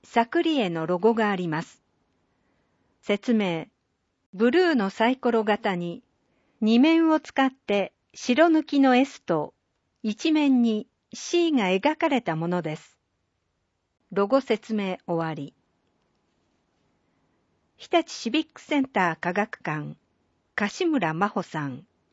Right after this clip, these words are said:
写真。新しく生まれ変わった科学館は、より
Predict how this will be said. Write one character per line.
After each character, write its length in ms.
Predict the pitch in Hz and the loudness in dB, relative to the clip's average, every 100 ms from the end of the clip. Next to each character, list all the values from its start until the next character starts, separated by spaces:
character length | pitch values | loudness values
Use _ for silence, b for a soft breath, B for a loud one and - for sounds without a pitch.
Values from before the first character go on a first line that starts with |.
| _ | _
写 200 | - 175 | -8 -8
真。 360 | - 180 160 185 _ _ _ _ _ _ _ _ _ _ _ | -6 -6 -8 -12 _ _ _ _ _ _ _ _ _ _ _
新 400 | 208 220 311 330 | 0 2 2 0
し 120 | - | -4
く 140 | - 226 | -2 0
生 80 | 208 | 2
ま 160 | 254 | 2
れ 120 | 330 311 | 0 -2
変 120 | 294 | 0
わ 100 | 302 | 0
っ 60 | - - | -2 -10
た 100 | 196 | -4
科 160 | 196 | -2
学 260 | 220 240 - | -2 -4 -4
館 280 | 185 180 160 | -4 -4 -4
は、 280 | 156 147 - _ _ _ _ _ | -6 -8 -12 _ _ _ _ _
よ 200 | 208 214 | 2 2
り 220 | 226 226 | 2 -2